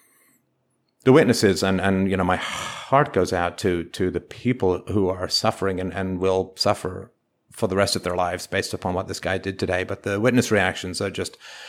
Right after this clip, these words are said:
and again, again, uh, you know, the, the vividness, because I can see,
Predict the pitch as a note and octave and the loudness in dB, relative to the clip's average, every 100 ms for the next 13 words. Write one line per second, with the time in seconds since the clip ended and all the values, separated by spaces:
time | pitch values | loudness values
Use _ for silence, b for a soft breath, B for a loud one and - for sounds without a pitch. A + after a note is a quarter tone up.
0 | B B D3 D3 - D#3+ C#3 B2+ - C3 | B B 4 4 4 2 2 0 -2 -10
1 | C3 A#2+ C3 B2 A2+ G2+ - A#2+ A#2+ B2+ | -10 -8 -8 -8 -12 -16 -14 -12 -6 2
2 | C3+ A#2 D#3+ D3 C3 - - - C#3 A#2+ | 4 6 6 6 4 0 -6 -4 -2 0
3 | B2 - - G3 C3 - | 0 0 -2 0 -2 -4